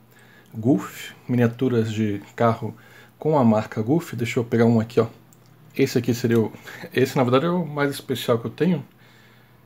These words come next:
Ó, a marca Goof aqui. Deixa eu ver se focaliza. Aí, legal. Esse aqui eu já,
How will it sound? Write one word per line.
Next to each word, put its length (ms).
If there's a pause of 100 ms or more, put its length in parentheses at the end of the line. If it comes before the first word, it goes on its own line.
(180)
Ó, 200
a 100
marca 320
Goof 320
aqui. 400 (1400)
Deixa 220
eu 40
ver 100
se 80
focaliza. 760 (1120)
Aí, 240 (300)
legal. 340 (1300)
Esse 220
aqui 140
eu 60
já, 220